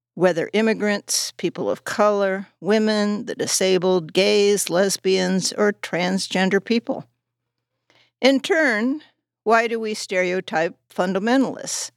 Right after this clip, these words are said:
and rural people? Both parties know that people want to feel superior to someone. Scapegoating has been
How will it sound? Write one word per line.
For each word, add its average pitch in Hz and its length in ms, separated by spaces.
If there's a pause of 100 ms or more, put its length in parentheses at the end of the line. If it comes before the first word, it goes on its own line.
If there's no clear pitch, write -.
(460)
and 233 200
rural 247 420
people? 139 500 (960)
Both 311 300
parties 190 640 (180)
know 214 320
that 196 160
people 226 320
want - 320
to - 80
feel 156 500
superior 156 840
to 151 140
someone. 147 640 (840)
Scapegoating 214 1000
has 190 180
been 165 460